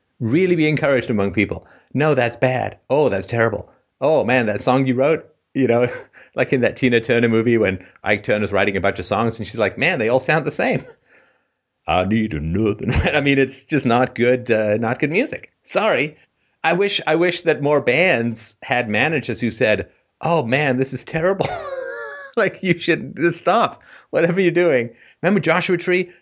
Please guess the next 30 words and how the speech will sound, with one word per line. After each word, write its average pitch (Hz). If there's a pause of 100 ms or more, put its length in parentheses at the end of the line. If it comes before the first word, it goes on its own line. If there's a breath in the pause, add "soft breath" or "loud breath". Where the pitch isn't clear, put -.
That 185
was 139
a 120
good 160
album. 143 (300)
What 135
you're 165
doing 160
now? 196 (200)
I -
don't 127
even 107
know, 131
<laughs> -
right? - (460 loud breath)
But, 143
um, 95 (360)
uh, 90
I 120
think 165
that, -
um, 92 (1160)
pushing 156
back 135
against 120
what 101
people 135
wanna 110
do 143
is, -